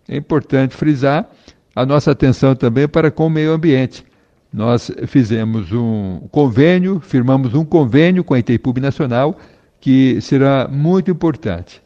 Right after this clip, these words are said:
na ordem de dois milhões quatrocentos e trinta mil reais. Esse convênio visa, eh, fazer todo um trabalho de reeducação na coleta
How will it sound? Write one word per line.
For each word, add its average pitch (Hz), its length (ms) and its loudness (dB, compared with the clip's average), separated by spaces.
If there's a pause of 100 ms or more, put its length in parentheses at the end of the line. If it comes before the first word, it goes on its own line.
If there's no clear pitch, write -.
na 110 160 -2
ordem 127 260 2
de 104 120 -6
dois 139 260 0
milhões 120 400 -2
quatrocentos 117 480 -4
e 104 60 -8
trinta 110 360 -6
mil 117 140 -2
reais. 131 460 0 (520)
Esse 131 240 -2
convênio 147 560 0 (360)
visa, 127 680 2 (260)
eh, 110 360 -2
fazer 127 400 2
todo 156 500 2
um 151 120 -2
trabalho 110 720 0 (320)
de 120 380 0
reeducação 139 840 0 (420)
na 107 280 -2
coleta 160 880 2